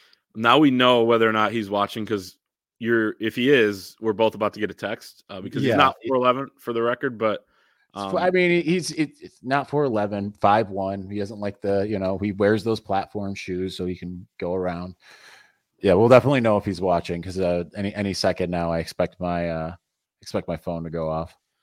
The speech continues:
Speaker 1: All right, let's move on to Hoops Coach N three D. He says, "Can you break down the importance of Sean McGee's role as the football G M and all he'll be responsible for? From what I've read, this is an exciting hire." I mean, yeah, it's,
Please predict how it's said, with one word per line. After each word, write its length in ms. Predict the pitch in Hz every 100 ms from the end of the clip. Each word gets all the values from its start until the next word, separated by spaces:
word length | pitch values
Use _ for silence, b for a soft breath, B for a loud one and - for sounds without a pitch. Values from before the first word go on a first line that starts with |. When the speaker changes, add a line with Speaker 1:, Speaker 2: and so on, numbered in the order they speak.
| _ _ _ _ _ _ _ _ _ _ -
Speaker 1:
All 80 | 131
right, 80 | 127
let's 180 | 143 170
move 180 | 156
on 200 | 143 139
to 180 | 127 135
Hoops 340 | - 196 170 -
Coach 480 | 165 156 151 - -
N 220 | 131 143
three 320 | 147 143 135 120
D. 240 | 123 123
He 100 | 127
says, 220 | 135 120
"Can 120 | -
you 120 | 143 156
break 240 | 180 170
down 180 | 165 160
the 100 | 156
importance 440 | 135 139 135 123
of 100 | 120
Sean 280 | - 131 131
McGee's 380 | 127 113 120 104
role 280 | 117 120 113
as 140 | 107
the 60 | 101
football 360 | - - 117
G 300 | 104 104 110
M 240 | 123 123 123 _ _ _ _
and 80 | 110
all 260 | 120 123 123
he'll 140 | 120
be 160 | 113 110
responsible 760 | 101 - 107 107 104 107 104
for? 480 | - 110 110 107 - _ _
From 160 | - 117
what 120 | 127
I've 200 | 123 101
read, 220 | 113 113
this 200 | 113 -
is 100 | 117
an 80 | 110
exciting 440 | 104 - 113 110 101
hire." 400 | 107 113 101 107
I 100 | 117
mean, 180 | 120 113
yeah, 180 | 120
it's, 380 | 110 113 - -